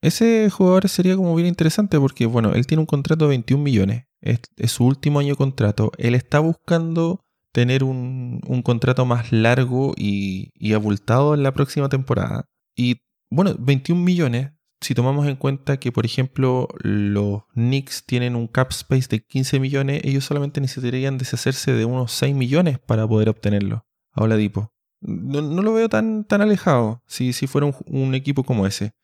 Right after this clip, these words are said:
Ahora, otro equipo como, por ejemplo, Miami, que, que es donde ha estado sonando bastante Oladipo, eh, tendrían que hacer un par de movimientos más, pero, pero sería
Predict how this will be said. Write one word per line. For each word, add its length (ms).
Ahora, 340
otro 260
equipo 400
como, 240
por 140
ejemplo, 960
Miami, 600
que, 440
que 100
es 60
donde 220
ha 40
estado 240
sonando 380
bastante 920
Oladipo, 600
eh, 320
tendrían 320
que 80
hacer 160
un 80
par 180
de 60
movimientos 540
más, 340
pero, 440
pero 200
sería 880